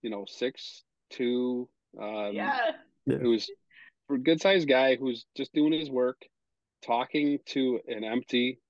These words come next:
Speaker 1: building
Speaker 2: Yeah.
Speaker 1: about, "Hey, I'm not, I'm not here. I don't want any trouble. I'm not here to bother anybody."
Speaker 3: Mm-hmm.
Speaker 1: I really,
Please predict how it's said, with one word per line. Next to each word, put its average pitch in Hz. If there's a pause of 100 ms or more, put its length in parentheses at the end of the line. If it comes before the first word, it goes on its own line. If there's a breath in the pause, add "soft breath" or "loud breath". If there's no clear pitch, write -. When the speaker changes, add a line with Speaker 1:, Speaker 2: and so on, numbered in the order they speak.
Speaker 1:
building 92 (640)
Speaker 2:
Yeah. 330
Speaker 1:
about, 107 (220)
"Hey, 123
I'm 113
not, 117 (880)
I'm 117
not 147
here. 143 (100)
I 117
don't 131
want 123
any 120
trouble. 98 (100)
I'm 117
not 120
here 123
to 120
bother 104
anybody." 90 (320)
Speaker 3:
Mm-hmm. 90
Speaker 1:
I 135 (140)
really, 127